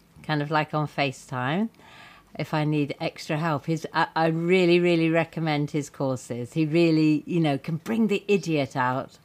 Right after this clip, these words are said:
of anything you write. You know, he, he says, "Have another afterthought, have another afterthought," and just really muck about with it, you know, to make a joke.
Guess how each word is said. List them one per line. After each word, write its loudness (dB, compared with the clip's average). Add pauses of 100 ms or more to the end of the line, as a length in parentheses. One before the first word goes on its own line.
(380)
of 0 (200)
anything 0
you -2
write. -2
You -2
know, -2
he, -8
he -2
says, 0 (320)
"Have -2
another 0
afterthought, 0
have -4
another -2
afterthought," -4
and -2
just -6
really 2
muck 0
about -4
with -8
it, -8
you -6
know, -4 (500)
to -4
make 0
a -6
joke. 0